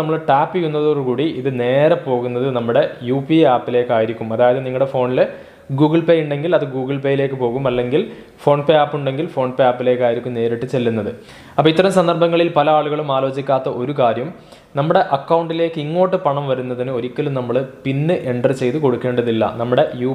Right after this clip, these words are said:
പി ഐ പിൻ ഒരിക്കലും എൻ്റർ ചെയ്യേണ്ടതില്ല. അപ്പോൾ നമ്മൾ കണ്ടിട്ടുള്ള ആ ഒരു കൂപ്പൺ വഴി ഇങ്ങോട്ട് രണ്ടായിരം രൂപ വരികയാണെങ്കിൽ നമ്മൾ എന്തിനാണ് പിൻ എൻ്റർ ചെയ്ത് കൊടുക്കേണ്ടത്? അപ്പോൾ അത് മാത്രം നിങ്ങൾ ചിന്തിച്ചാൽ മതി ഇതൊരു തട്ടിപ്പാണെന്ന് അറിയാൻ. അപ്പോൾ അത്തരത്തിൽ നിങ്ങളോട് യു പി ഐ പിൻ ചോദിക്കുകയാണെങ്കിൽ തീർച്ചയായിട്ടും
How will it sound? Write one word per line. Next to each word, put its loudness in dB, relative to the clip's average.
പി -2
ഐ 2
പിൻ 0
ഒരിക്കലും 2
എൻ്റർ 0
ചെയ്യേണ്ടതില്ല. 0
അപ്പോൾ 2
നമ്മൾ 0
കണ്ടിട്ടുള്ള 2
ആ 2
ഒരു -2
കൂപ്പൺ 0
വഴി 0
ഇങ്ങോട്ട് 2
രണ്ടായിരം 2
രൂപ 0
വരികയാണെങ്കിൽ -2
നമ്മൾ -2
എന്തിനാണ് 0
പിൻ -4
എൻ്റർ -2
ചെയ്ത് -2
കൊടുക്കേണ്ടത്? -2
അപ്പോൾ 2
അത് 2
മാത്രം 0
നിങ്ങൾ 0
ചിന്തിച്ചാൽ -4
മതി -2
ഇതൊരു -2
തട്ടിപ്പാണെന്ന് -2
അറിയാൻ. 2
അപ്പോൾ 2
അത്തരത്തിൽ -2
നിങ്ങളോട് -2
യു 0
പി -2
ഐ 4
പിൻ -2
ചോദിക്കുകയാണെങ്കിൽ 0
തീർച്ചയായിട്ടും 0